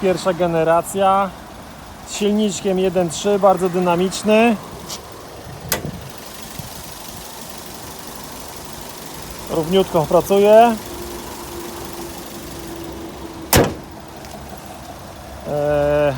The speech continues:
auto miało wymienione przednie lampy, gdyż przednie były kompletnie zmatowione, nie było sensu tego regenerować. E, samochodzik jest w takim stanie. Oczywiście ma swoje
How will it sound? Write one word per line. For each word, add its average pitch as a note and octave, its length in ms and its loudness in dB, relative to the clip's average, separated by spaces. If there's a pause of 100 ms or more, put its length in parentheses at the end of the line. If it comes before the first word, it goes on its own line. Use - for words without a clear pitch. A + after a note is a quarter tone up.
(140)
auto G3 800 6 (260)
miało F3 400 4
wymienione G3 560 2
przednie F3+ 400 0
lampy, F#3+ 680 4
gdyż F3+ 180 -6
przednie F3+ 360 0
były D#3+ 560 4
kompletnie E3+ 640 0
zmatowione, F3 960 2
nie F3+ 140 -2
było E3 220 0
sensu E3+ 320 -2
tego D3 280 -2
regenerować. E3 880 4 (2000)
E, D3 380 2
samochodzik F#3 640 4
jest D#3+ 220 -2
w - 40 -18
takim F3 320 2
stanie. F#3 680 4 (1300)
Oczywiście E3+ 520 0
ma F#3 260 8
swoje D#3 580 4